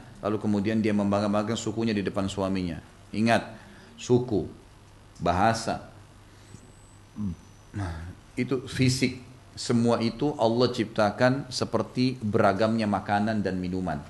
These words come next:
Bukan untuk disombong-sombongkan. Pisang begini bentuknya, begini warnanya, begitu rasanya.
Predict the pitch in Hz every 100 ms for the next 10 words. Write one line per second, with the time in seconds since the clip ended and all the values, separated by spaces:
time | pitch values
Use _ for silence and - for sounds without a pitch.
0 | - - - - - - - - 82 113
1 | 123 123 120 107 107 123 107 98 95 92
2 | 92 95 95 95 104 87 80 80 123 117
3 | 131 123 117 92 107 107 101 98 110 113
4 | 110 87 101 104 98 95 98 104 104 82
5 | 90 98 87 - 87 80